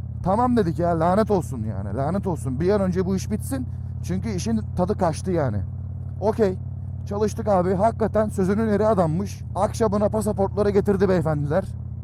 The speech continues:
Biz pasaportları aldık. Tabii bir rahatlama oldu bizde. Ama bunlar şöyle bir gol attı bize. Biz pasaportları elimize aldık ya. Akşam eve gideceğiz. Baktık bir tane araba geldi.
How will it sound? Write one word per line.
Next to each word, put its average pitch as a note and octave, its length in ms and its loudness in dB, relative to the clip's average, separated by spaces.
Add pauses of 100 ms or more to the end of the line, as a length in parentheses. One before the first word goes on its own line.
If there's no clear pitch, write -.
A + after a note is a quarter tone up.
Biz - 120 -6
pasaportları F#3+ 580 -2
aldık. E3+ 420 2 (140)
Tabii E3+ 180 0
bir E3 300 -4
rahatlama D#3+ 440 2
oldu C3 260 0
bizde. D3 320 -2 (160)
Ama F3+ 240 2
bunlar F3+ 300 2
şöyle G3 300 4
bir F#3 60 2
gol D3+ 160 0
attı C#3 260 -2
bize. A#2 240 -2
Biz - 60 -6
pasaportları D#3 580 -4
elimize D#3 280 -2
aldık F#3 400 0
ya. C#3+ 160 0 (680)
Akşam F3 360 -2
eve G#3 180 2
gideceğiz. G3+ 500 0 (140)
Baktık - 400 2
bir A3 80 -2
tane G3+ 200 2
araba G3+ 260 4
geldi. F3 420 2